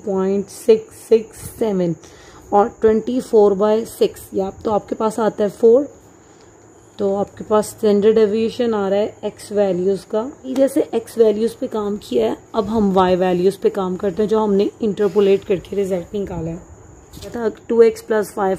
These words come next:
को मैंने लेट कर लिया था वाई वैल्यूज, इट्स मीन ये वाई वैल्यूज हैं। तो अगर इन वाई वैल्यूज का मीन कैलकुलेट करना है तो क्या ये भी अनग्रुप डेटा नहीं है? तो वाई वैल्यूज का मीन आ जाएगा वाई बार, which is equal to sum of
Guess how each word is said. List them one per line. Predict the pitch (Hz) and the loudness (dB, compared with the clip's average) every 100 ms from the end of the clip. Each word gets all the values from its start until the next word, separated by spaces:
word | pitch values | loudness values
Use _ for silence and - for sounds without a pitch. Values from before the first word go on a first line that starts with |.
| - | -2
को | |
मैंने | 208 196 196 | -2 0 0
लेट | 196 190 | 0 -2
कर | - 202 | -2 0
लिया | 185 196 | 2 2
था | 220 | 0
वाई | 185 180 | 0 0
वैल्यूज, | 175 185 175 180 190 | 0 -2 -2 -2 -2
इट्स | 202 - | -4 0
मीन | 220 220 | 2 2
ये | 220 226 | 4 2
वाई | 208 202 180 175 | 2 0 0 0
वैल्यूज | 180 185 180 180 175 | -2 -2 0 0 0
हैं। | 180 165 - - - - | -2 -4 -10 -20 -14 0
तो | 226 | 4
अगर | 254 | 6
इन | 254 233 190 | 4 2 2
वाई | 202 202 | 2 4
वैल्यूज | 214 208 202 233 | 4 4 4 0
का | - 269 | 0 -4
मीन | 233 214 208 214 | -2 0 0 0
कैलकुलेट | 214 190 - 196 - | 0 0 0 -4 -2
करना | 208 190 | -2 0
है | 196 | 2
तो | 233 | 0
क्या | 233 226 | 2 4
ये | 208 185 196 202 | 4 2 4 4
भी | 226 403 - | 2 -4 -4
अनग्रुप | 226 202 208 220 233 | -2 0 0 2 2
डेटा | 226 208 226 | 2 2 2
नहीं | 226 226 | 0 0
है? | 202 - - - - | 0 -4 -18 -20 -2
तो | 214 208 - - | -2 0 -6 -16
वाई | - 185 190 196 | -6 -2 2 2
वैल्यूज | 214 208 196 208 202 | 4 4 4 0 -2
का | 220 | -2
मीन | 202 196 196 | 0 0 0
आ | 196 185 | 0 -2
जाएगा | 170 190 190 | -2 0 2
वाई | 190 180 175 180 180 156 | 0 0 -2 0 0 0
बार, | 175 185 262 311 - - - _ - 202 185 | 0 0 -4 -8 -14 -20 -20 _ -16 -8 2
which | 208 208 254 | 2 0 -8
is | 233 | -4
equal | 220 - 202 190 | -2 0 0 0
to | - 226 208 - | -2 -4 -4 -10
sum | - 202 196 | -6 -4 -4
of | 214 233 | -4 -6